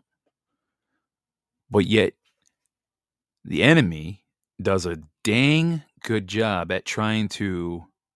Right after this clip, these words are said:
push us down on the ground.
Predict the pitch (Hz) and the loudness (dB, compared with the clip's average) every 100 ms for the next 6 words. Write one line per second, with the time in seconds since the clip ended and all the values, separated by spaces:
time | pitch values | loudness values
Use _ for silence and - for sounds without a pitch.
0 | _ _ _ _ _ _ _ _ _ _ | _ _ _ _ _ _ _ _ _ _
1 | _ _ _ _ - 147 - 147 117 - | _ _ _ _ 2 2 4 0 -2 -2
2 | 117 120 98 92 95 90 101 104 92 80 | -2 0 -2 -4 -6 -6 -4 -4 -4 -8